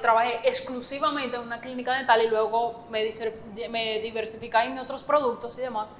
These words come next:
pero durante ese tiempo y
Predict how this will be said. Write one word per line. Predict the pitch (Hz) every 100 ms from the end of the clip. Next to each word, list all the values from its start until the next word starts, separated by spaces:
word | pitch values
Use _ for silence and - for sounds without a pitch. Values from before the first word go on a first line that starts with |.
| - - - - -
pero | 302 247 254 - - - - - - - - - - -
durante | 233 302 302 294
ese | 311 392
tiempo | 349 349 285 208 247 302 - - - - - -
y | 254 240 233 214 220